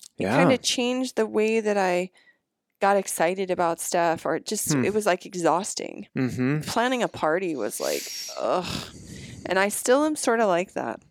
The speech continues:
Speaker 2: Mm-hmm.
Speaker 1: I feel like it changed me.
Speaker 2: Yeah.
Speaker 1: And I've worked really
Speaker 2: Changed.
Speaker 1: hard to, you know, be the vibrant person that I am, but
Speaker 2: Yeah, you
Speaker 1: it
Speaker 2: seem very
Speaker 1: definitely,
Speaker 2: vibrant.
Speaker 1: uh, brain traumas change people.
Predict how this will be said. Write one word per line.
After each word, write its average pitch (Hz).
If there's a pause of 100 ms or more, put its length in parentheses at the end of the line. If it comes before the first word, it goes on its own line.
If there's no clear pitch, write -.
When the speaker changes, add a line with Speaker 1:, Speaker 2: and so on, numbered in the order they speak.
(120)
Speaker 2:
Mm-hmm. 110
Speaker 1:
I -
feel 240
like 240
it -
changed 185
me. - (160)
Speaker 2:
Yeah. 139 (160)
Speaker 1:
And 196
I've 196
worked 208
really 226
Speaker 2:
Changed. 208
Speaker 1:
hard 214
to, 175
you 214
know, 190 (640)
be 180
the 165
vibrant 170
person 175
that 165
I 170
am, 180
but 147
Speaker 2:
Yeah, 196
you 104 (120)
Speaker 1:
it -
Speaker 2:
seem 226
very 233
Speaker 1:
definitely, 269
Speaker 2:
vibrant. 208 (120)
Speaker 1:
uh, 190 (500)
brain 220
traumas 311
change 240
people. -